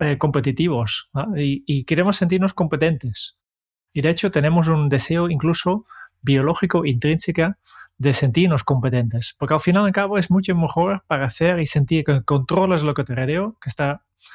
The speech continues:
que está fuera de control, ¿es verdad? Y por eso,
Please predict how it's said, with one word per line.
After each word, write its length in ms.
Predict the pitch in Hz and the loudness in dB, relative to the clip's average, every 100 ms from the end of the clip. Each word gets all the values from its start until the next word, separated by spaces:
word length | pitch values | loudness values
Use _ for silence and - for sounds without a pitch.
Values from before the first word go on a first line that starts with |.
| - - | -20 -8
que 80 | |
está 160 | 127 147 | -4 -4
fuera 300 | - 156 160 | -2 -2 0
de 100 | 143 | -2
control, 520 | 135 123 127 117 107 - - | -2 -2 -2 -4 -6 -12 -12
¿es 140 | 123 | -4
verdad? 280 | 143 180 247 _ _ _ _ _ _ _ _ _ _ _ _ - | -2 -2 -6 _ _ _ _ _ _ _ _ _ _ _ _ -6
Y 100 | 147 | 0
por 160 | 185 | 0
eso, 400 | 196 - 220 240 | 0 0 -4 -6